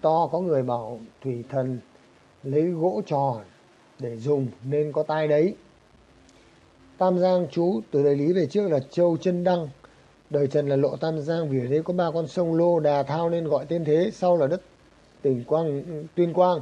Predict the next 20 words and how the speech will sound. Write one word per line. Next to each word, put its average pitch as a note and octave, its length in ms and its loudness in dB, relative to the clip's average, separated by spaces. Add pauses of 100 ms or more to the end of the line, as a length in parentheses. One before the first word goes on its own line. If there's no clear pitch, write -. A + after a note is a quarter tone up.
(960)
tỉnh C3 200 -2
Hưng E3+ 160 -2
Hóa E3 300 0
và E3+ 200 2
các F3 240 0
phủ B2 220 -2
Lâm D#3 260 0
Thao, D#3+ 260 0
Đoan D#3+ 200 2
Hùng, C#3+ 300 0
tỉnh A#2+ 160 -4
Phú D3 200 -8
Thọ, E3+ 380 -2
phủ B2 200 -4
Quảng A#2+ 240 -6
Oai, D#3 220 0
tỉnh C3 200 -4
Sơn D#3 220 -4
Tây. E3 220 2 (4000)
Hết F3 120 -4